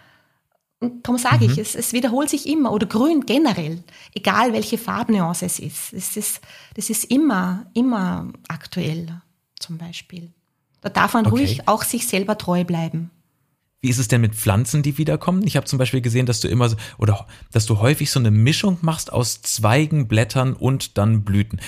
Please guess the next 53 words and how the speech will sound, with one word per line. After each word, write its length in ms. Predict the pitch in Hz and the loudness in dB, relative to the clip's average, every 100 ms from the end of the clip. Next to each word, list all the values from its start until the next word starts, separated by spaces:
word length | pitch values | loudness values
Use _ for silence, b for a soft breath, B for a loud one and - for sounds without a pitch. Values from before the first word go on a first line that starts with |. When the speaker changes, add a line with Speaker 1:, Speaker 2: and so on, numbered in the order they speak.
| B | B
Speaker 2:
Ist 200 | 117 165 | -4 0
das 120 | 151 | -2
immer 380 | - 135 180 190 | 2 2 4 2
das 180 | 135 - | 0 2
gleiche 360 | 110 147 151 | 2 2 0
Konzept 680 | - 101 92 - - - - - | 0 -2 0 -2 -4 -6 -12 -2
oder 420 | 131 135 131 165 - - - | 2 2 0 -4 -12 -10 -10
sagst 260 | 127 127 - | -4 -4 -2
du, 40 | |
nee, 200 | 123 110 | 2 2
ich 100 | 101 | 2
lass 160 | 107 110 | 0 0
mich 80 | 110 | 0
da 100 | 101 | 0
leiten, 380 | 92 95 107 101 | 2 0 0 0
je 120 | 95 | 0
nachdem, 320 | 92 - 92 | 0 -2 -2
was 120 | 98 | -2
ich 120 | 92 - | -6 -8
finde? 400 | - 85 80 104 _ _ _ _ _ _ _ 208 | -4 -4 -4 -12 _ _ _ _ _ _ _ 0
Speaker 1:
Äh, 240 | 196 190 | 2 0
es 160 | 190 - | -2 -2
ist 240 | 226 - _ - | -2 -6 _ 0
an 160 | 208 240 | 2 2
und 100 | 240 | 2
für 100 | 190 | 0
sich 180 | 190 190 | 0 -2
nicht 240 | 202 - | -2 -4
das, 180 | 277 - | -6 -4
das 220 | 262 - | -4 -4
gleiche 320 | - 233 285 | -4 -4 -6
Konzept, 560 | - 254 247 247 - - | -4 -4 -2 -4 -6 -6
wie 80 | 226 | -2
du 100 | 220 | -2
sagst, 380 | - 190 - | -2 -4 -4
ich 100 | 214 | -4
lass 180 | 196 190 | -2 -2
mich 120 | 190 - | -4 -2
da 80 | |
leiten, 420 | 185 156 180 - 214 | 0 0 -4 -2 -2
was 160 | 208 | 0
ich 140 | 202 - | -2 2
finde, 320 | 240 320 226 | 2 2 0
was 160 | 214 | 0
der 120 | - 202 | 0 0
Garten 380 | 165 170 - | 0 0 0
auch 220 | 220 190 - | 0 -2 -2
gerade 420 | 185 170 160 180 | -2 0 -2 -4
so 140 | 185 | -2
hergibt 480 | 160 156 240 330 - | -2 -4 -4 -8 -4
oder 160 | 269 254 | -4 -2
die 140 | 247 | -2
Natur. 480 | 247 247 240 240 | -2 -2 -2 -2